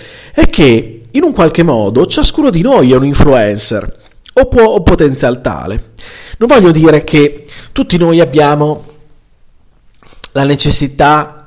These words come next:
di, eh, arrivare a sfondare su Instagram o su YouTube o su TikTok e diventare quel tipo di influencer lì, ma ciascuno di noi ha il potere di influenzare gli altri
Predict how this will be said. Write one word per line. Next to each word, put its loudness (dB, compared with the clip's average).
di, -4
eh, -6
arrivare 0
a 2
sfondare 0
su -4
Instagram -2
o -8
su -10
YouTube -2
o 2
su -4
TikTok -6
e -4
diventare 0
quel 0
tipo -6
di -6
influencer -4
lì, -8
ma -8
ciascuno -6
di -4
noi -4
ha -4
il -6
potere -4
di -4
influenzare -6
gli -6
altri -8